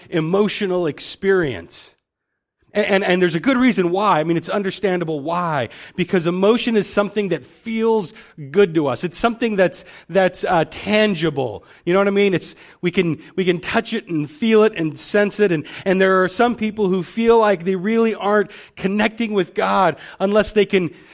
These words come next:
they can feel Him in a more tangible way. But emotion isn't always the same thing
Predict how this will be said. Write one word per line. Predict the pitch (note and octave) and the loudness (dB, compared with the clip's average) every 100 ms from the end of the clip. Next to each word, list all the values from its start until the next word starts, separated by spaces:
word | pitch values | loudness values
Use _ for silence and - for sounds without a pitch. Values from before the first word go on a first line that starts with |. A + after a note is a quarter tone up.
| - | -8
they | - | -4
can | F3 F3 | 0 -2
feel | - B3 C4+ A#3 | 0 2 4 4
Him | G#3+ A#3 | 4 2
in | G3 G3 | 2 0
a | F#3+ F#3 | 4 2
more | G3 G#3 G#3 G3 | 2 2 2 2
tangible | - - - G#3 A3 G3 F#3+ G3 | -2 -12 -6 0 0 0 0 0
way. | F#3 F#3 F#3+ D3 G#2+ D#2 _ _ _ _ _ _ _ _ _ _ _ _ _ _ _ _ _ _ _ | 2 2 0 -2 -6 -14 _ _ _ _ _ _ _ _ _ _ _ _ _ _ _ _ _ _ _
But | B2+ A3 A#3+ G#3+ F3 - - _ _ _ _ _ _ _ _ _ _ _ | -4 2 2 2 -2 -12 -20 _ _ _ _ _ _ _ _ _ _ _
emotion | C#3+ G3+ B3 G#3 G3 D#3 C#3+ B2+ - _ _ _ _ _ _ _ - | -8 0 2 2 -2 -4 -6 -12 -18 _ _ _ _ _ _ _ -4
isn't | G3 G#3 | -2 0
always | F#3+ G3+ G3+ E3 | 0 2 2 2
the | E3+ | -4
same | - G#3+ G3 | -4 -2 -2
thing | D#3+ G3+ G3 D#3 C3 B2 | -2 -2 0 -2 -6 -12